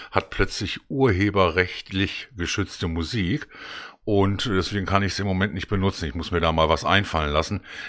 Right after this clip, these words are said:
Da ich's aber nicht selber gemacht habe, müsste ich denjenigen bitten,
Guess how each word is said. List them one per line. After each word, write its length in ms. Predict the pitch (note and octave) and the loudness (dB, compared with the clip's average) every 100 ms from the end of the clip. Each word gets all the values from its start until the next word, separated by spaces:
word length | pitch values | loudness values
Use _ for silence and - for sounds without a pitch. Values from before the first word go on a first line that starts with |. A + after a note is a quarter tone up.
| - | 0
Da 160 | E2 | 2
ich's 100 | F2 | 4
aber 140 | F2 D#2+ | 2 -2
nicht 140 | D#2+ | 0
selber 280 | F#2 G#2 D#2+ | 4 4 4
gemacht 360 | C#2+ D2 - E2 | 2 -4 -2 2
habe, 340 | D#2 F2+ F#2 - - - | 2 2 -2 -6 -14 -8
müsste 240 | F2 - | -6 -6
ich 80 | - | -6
denjenigen 520 | F2+ E2+ F2 F2 D#2 | -4 -2 -2 -2 -4
bitten, 360 | D2 G2+ G#2 | 0 0 0